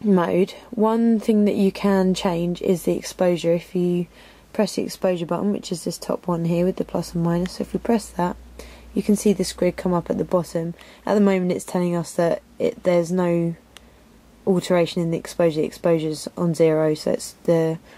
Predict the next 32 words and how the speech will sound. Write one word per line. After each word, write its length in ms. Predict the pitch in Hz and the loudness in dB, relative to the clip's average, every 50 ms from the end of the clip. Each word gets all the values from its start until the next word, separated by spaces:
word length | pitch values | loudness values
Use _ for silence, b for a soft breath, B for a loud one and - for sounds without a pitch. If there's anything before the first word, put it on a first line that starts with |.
| B B B B B B B _ - | B B B B B B B _ -20
the 60 | - | -10
basic 380 | 165 - 170 165 - - - - | -4 -2 -2 -2 -2 -4 -10 -10
setting 380 | - - 165 160 - 175 170 165 | -6 -6 -6 -6 -4 -6 -6 -6
that 140 | - - | -4 -4
the 120 | - 165 160 | -4 -4 -4
camera's 360 | - - 165 160 160 151 - | -2 -4 -4 -4 -4 -6 -6
picked. 440 | - - 160 143 - - - - - B B B B B B B B | -4 -2 -2 -2 -2 -2 -6 -16 -20 B B B B B B B B
Um, 220 | 180 180 175 180 | 2 2 4 4
those 180 | 190 185 175 - | 4 2 2 0
two 160 | - 214 202 | 0 2 2
arrows 260 | 190 185 185 170 175 | 4 4 2 2 0
either 160 | 185 165 170 | 0 -2 -2
side 380 | - - - 170 165 170 165 - | -6 -4 -2 0 2 0 0 0
just 180 | - 170 - - | -4 -6 -4 0
tell 120 | 180 170 | 2 2
you 80 | 165 165 | 2 2
that 100 | - - | 0 -2
you 80 | - - | -4 -4
can 340 | - - 180 175 175 175 | -4 -2 0 2 2 2
move 220 | 175 170 170 156 - | 2 2 2 0 0
the 140 | - 170 165 | 0 0 4
wheel 340 | 165 160 160 160 165 165 - B B B B B B B | 4 4 2 2 -2 -4 -6 B B B B B B B
to 100 | - 175 | -6 -4
change 360 | - - 180 170 165 151 - | -2 -2 -2 -2 -2 -2 -4
that. 200 | 156 - - - | -4 -4 -6 -6
So 160 | - - 175 | -8 -4 -4
if 160 | 175 175 - - | -4 -2 0 -2
we 80 | 185 | -2
just 240 | - 180 175 - - | 0 -2 -4 -2 -2
up 220 | - 180 - - | -2 -2 -2 -2
the 100 | - 180 | -4 -4
exposure, 720 | - - - - - 180 170 170 165 156 165 165 180 202 | -4 -4 -8 -6 -2 0 0 0 0 0 -2 -4 -4 -6